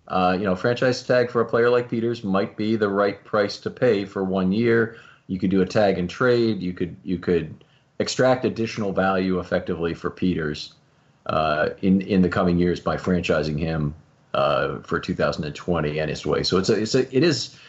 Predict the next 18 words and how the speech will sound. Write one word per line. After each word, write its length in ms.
there 120
is 100
some 120
additional 360
market 380
friction 380
going 260
on 160
there 120
that 160
could 180
benefit 360
the 80
Ravens 420
in, 220
in 160
some 280
way. 300